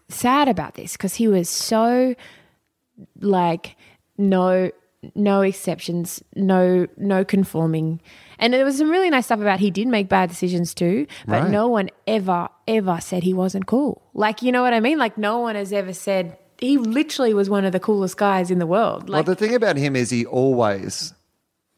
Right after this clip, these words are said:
Speaker 2: ran his own race.
Speaker 1: Yeah.
Speaker 2: And, like, you know, you look at the, I was looking at, like, just the collection of his outfits, like, and I was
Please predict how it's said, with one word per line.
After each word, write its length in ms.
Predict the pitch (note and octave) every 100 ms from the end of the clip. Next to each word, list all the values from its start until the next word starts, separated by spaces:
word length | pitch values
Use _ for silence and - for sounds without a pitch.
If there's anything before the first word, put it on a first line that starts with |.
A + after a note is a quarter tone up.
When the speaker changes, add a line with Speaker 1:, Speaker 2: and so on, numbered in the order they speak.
| _
Speaker 2:
ran 320 | B2 A#2+ G#2+
his 160 | G#2 F#2+
own 180 | G2+ F#2+
race. 240 | F#2+ F2+
Speaker 1:
Yeah. 200 | A#3 G#3+ - - - _ -
Speaker 2:
And, 160 | C#3 C#3
like, 180 | C3+
you 80 | D3
know, 60 | C#3+
you 180 | C3+ C#3
look 220 | E3+ G3+
at 140 | -
the, 280 | D#3+ C#3 A2+ - - -
I 80 |
was 140 | C#3 C#3+
looking 220 | C#3+ F3
at, 100 | D#3
like, 240 | B2 A2
just 220 | A#2 A#2+ -
the 60 |
collection 520 | G#2 A2 A2 - -
of 100 | A2
his 140 | G2+ F#2+
outfits, 680 | A2 E3 - A2 - -
like, 140 | A#2 A#2
and 160 | C#3+
I 80 | C#3+
was 160 | C#3+